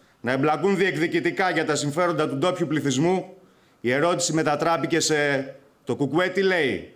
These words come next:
Αποκλείεται να το αφήσουν έτσι. Η παραπάνω στάση των ανθρώπων της Λάκας περιγράφει κάτι πολύ ουσιαστικό και κάτι πολύ βαθύ στη συνείδηση του λαού. Αντιλαμβάνονται ότι υπάρχει μια διαχρονική συμφωνία στήριξης και αλληλεγγύης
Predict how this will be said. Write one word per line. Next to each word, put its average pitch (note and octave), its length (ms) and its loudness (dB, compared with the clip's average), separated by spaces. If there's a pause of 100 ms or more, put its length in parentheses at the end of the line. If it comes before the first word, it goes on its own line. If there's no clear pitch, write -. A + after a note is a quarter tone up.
(380)
Αποκλείεται E3 580 -2
να D3+ 120 2
το D3 80 2
αφήσουν C3 400 -2
έτσι. - 340 -6 (1120)
Η A2+ 80 -6
παραπάνω D#3+ 460 2
στάση G#3+ 280 2
των G#3+ 100 2
ανθρώπων G3+ 400 2
της E3 140 0
Λάκας F3 680 -2 (320)
περιγράφει D3 440 0
κάτι F#3 220 0
πολύ E3 200 2
ουσιαστικό F3 580 2
και E3 120 0
κάτι D#3+ 240 -2
πολύ D#3+ 180 2
βαθύ D#3+ 260 2
στη E3 120 -2
συνείδηση D#3 400 0
του D3 80 0
λαού. C3+ 520 2 (600)
Αντιλαμβάνονται E3 840 2
ότι F3+ 160 2
υπάρχει F3+ 300 0
μια F3+ 180 2
διαχρονική D3+ 580 0
συμφωνία F3+ 500 0
στήριξης F3+ 460 0
και D#3+ 100 0
αλληλεγγύης D3 840 0